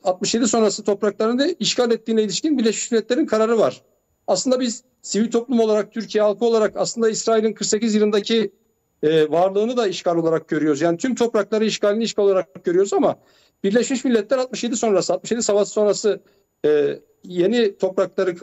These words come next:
yani İsrail'in, e, Filistin topraklarını işgal olarak görüyor. Bu işgali hukuki olarak, e, Uluslararası Adalet Divanı'na soruyor. Uluslararası Adalet Divanı da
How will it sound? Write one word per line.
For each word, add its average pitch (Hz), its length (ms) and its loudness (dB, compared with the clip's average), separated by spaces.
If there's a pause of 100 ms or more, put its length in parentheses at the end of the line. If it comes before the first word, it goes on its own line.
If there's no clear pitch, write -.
yani 156 180 0
İsrail'in, 202 560 0 (360)
e, 139 340 2
Filistin 196 440 -2
topraklarını 190 560 -2
işgal 247 260 0
olarak 226 320 2
görüyor. 160 360 0 (540)
Bu 254 140 0
işgali 247 600 0 (280)
hukuki 196 320 -2
olarak, 240 420 0 (240)
e, 170 160 0
Uluslararası 214 600 0
Adalet 220 300 0
Divanı'na 226 360 2
soruyor. 220 340 0 (180)
Uluslararası 220 480 -2
Adalet 240 260 -2
Divanı 254 300 2
da 208 200 -2